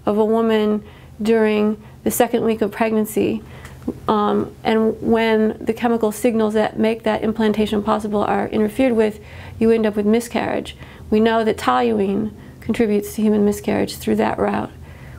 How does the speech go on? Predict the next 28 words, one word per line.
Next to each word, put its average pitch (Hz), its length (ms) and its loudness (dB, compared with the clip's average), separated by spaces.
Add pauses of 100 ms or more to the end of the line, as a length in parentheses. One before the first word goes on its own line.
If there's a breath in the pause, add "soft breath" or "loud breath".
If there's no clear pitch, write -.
We 226 80 2
know 226 140 4
that 220 100 0
toluene 226 800 0 (300 loud breath)
comes 220 200 0
out 214 180 4
of 202 100 0
wellheads. 208 640 -4 (320 loud breath)
So 240 180 2
where 262 260 4
are 330 100 2
the 294 100 0
people 269 320 0
who 240 160 2
understand 220 760 0 (640 loud breath)
reproductive 226 560 0
toxicology? 214 920 -2 (460 loud breath)
Where 247 200 4
were 254 120 4
they 247 220 2
in 254 80 2
the 233 100 4
room? 202 460 0 (140)
They 233 120 2
weren't. 269 360 0
They - 80 0
weren't 233 220 2
there. 208 420 -2